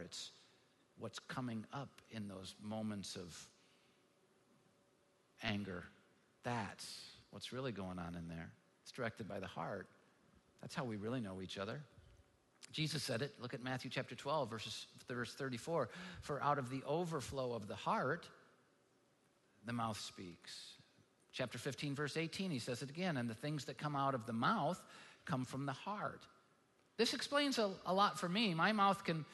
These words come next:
can really get away from me. I mean, I, I'm not even gonna ask you to acknowledge this, you know, because some of you will raise your hands, others won't, and the ones who don't, they're lying, so I'm not gonna do that to you. Um, but, I mean, this really is big for me.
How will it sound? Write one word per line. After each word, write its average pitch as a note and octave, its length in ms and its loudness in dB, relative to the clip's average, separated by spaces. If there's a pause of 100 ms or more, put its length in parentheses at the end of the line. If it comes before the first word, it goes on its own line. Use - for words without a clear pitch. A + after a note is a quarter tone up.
(560)
can D#3 320 0
really A#3 300 8
get D#3+ 160 4
away D#3 240 6
from C#3 240 0
me. G#2 220 -2 (920)
I D3 40 -8
mean, E3 180 4
I, E3+ 220 8
I'm F#3 80 4
not F3 200 8
even D#3+ 180 2
gonna D#3 140 4
ask D#3 300 4
you D#3 80 0
to C#3+ 60 2
acknowledge C#3 500 2
this, A#2 360 -2
you B2 80 -2
know, A#2+ 200 0
because B2 260 -2
some C3 200 -2
of B2+ 100 -6
you C3+ 80 0
will C3 60 0
raise A#2+ 200 2
your A#2+ 120 -4
hands, A#2+ 340 -2
others A#2 360 -2
won't, A#2+ 440 0
and A#2 200 -2 (380)
the G#2 60 -6
ones A2+ 260 -4
who C#3 100 -6
don't, A#2 380 -2
they're A#2 140 0
lying, A2 400 0
so A#2+ 140 -4
I'm B2 100 0
not D3 140 0
gonna D#3 120 0
do D#3+ 180 -2
that A2 180 2
to A2+ 80 -2
you. B2+ 160 0 (420)
Um, D#3 260 8 (400)
but, F3+ 120 8
I E3+ 60 8
mean, F3 240 4
this G3+ 220 4
really E3 540 4
is A#2+ 180 0
big B2 320 0
for - 180 -4
me. G2+ 380 -2